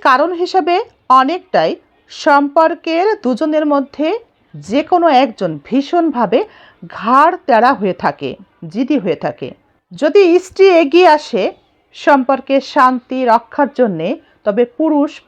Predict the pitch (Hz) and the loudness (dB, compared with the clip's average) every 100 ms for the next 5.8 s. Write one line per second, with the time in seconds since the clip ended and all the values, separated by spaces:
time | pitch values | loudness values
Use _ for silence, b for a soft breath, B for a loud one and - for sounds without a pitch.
0 | _ 294 311 - 359 302 208 214 381 b | _ -4 -4 0 0 2 2 2 -2 b
1 | b b 220 262 - 240 190 131 - - | b b 0 0 -4 -8 -6 -8 -8 -2
2 | 370 339 294 320 359 311 320 349 359 294 | 0 4 4 6 4 4 0 2 2 2
3 | 294 349 285 330 320 339 403 b b 262 | 2 0 0 -4 -2 -2 -2 b b -2
4 | 240 269 - 277 214 208 339 - - 269 | 0 -4 -2 -2 -2 -2 -4 -4 -6 -4
5 | 302 302 294 240 214 - 302 175 | -4 -4 0 0 0 -2 -2 -2